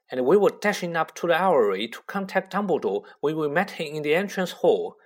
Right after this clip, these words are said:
He already knew. He just said, 'Harry's gone after him, hasn't he?' and hurtled off to the third floor."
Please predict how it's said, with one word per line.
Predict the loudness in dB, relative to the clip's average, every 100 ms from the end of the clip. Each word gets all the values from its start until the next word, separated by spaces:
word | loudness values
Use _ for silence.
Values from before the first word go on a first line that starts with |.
| _ _ _
He | 2
already | 4 6 4 2
knew. | 0 0 0 -2 -6 -12 -12
He |
just | -8 -8 -8 -2
said, | 0 0 -2 -18 _
'Harry's | 0 0 0 -2
gone | -4 -2
after | -4 -6 -2
him, | -2 -2
hasn't | -6 -6 -6
he?' | -6 -8 -8 -16 -20 _ _ _ -8
and | -6
hurtled | 0 0 2 2
off | 4 4 2
to | -2
the | -2
third | 0 0 0
floor." | 0 -2 -2 -2 -8